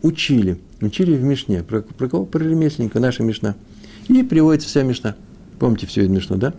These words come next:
Вехолан шамру. И все ремесленники, которые сказали – так они после работы они говорят хозяину. Что они говорят?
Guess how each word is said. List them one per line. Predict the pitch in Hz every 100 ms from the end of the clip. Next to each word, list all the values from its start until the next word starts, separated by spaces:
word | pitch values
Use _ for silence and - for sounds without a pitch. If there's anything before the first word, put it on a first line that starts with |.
| - - - -
Вехолан | 160 180 214 160 - 107 107 117 110
шамру. | - 117 110 113 113 - - - - -
И | 139 151
все | 151 - 170 165 151 -
ремесленники, | 120 127 123 107 98 98 104
которые | - 104 131 123
сказали – | - 123 110 104 80 76 - -
так | 101 107
они | 101 - -
после | 95 104
работы | 107 156 117
они | 98
говорят | 90 104 98
хозяину. | - 104 98 92 87 85
Что | 135
они | 110
говорят? | 92 87